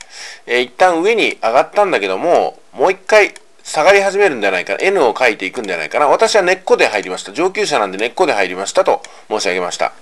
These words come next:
で、中級者の方はこの辺で入ってロスカットを食らってると思いますし、初級者の方は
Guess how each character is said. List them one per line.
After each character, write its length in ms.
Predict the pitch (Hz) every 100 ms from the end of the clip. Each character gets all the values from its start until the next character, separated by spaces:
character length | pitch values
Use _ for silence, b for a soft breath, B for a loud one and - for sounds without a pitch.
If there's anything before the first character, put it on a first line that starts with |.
| B B -
で、 140 | 165
中 260 | 165 - 247
級 120 | 269
者 100 | 233
の 80 | 156
方 180 | 151
は 80 | 160
こ 80 | 143
の 80 | 151
辺 160 | 156
で 80 | 151
入 160 | 156 147
っ 20 |
て 120 | -
ロ 100 | 107
ス 80 | 104
カ 100 | -
ッ 80 | -
ト 80 | 95
を 20 |
食 100 | 95
ら 80 | 98
っ 40 |
て 100 | -
る 80 | 90
と 80 | 87
思 80 | 87
い 20 |
ま 120 | 90
す 60 | -
し、 220 | 165 - B
初 180 | - 190
級 140 | 190 262
者 120 | 208
の 80 | 113
方 180 | 95 95
は 320 | 131 104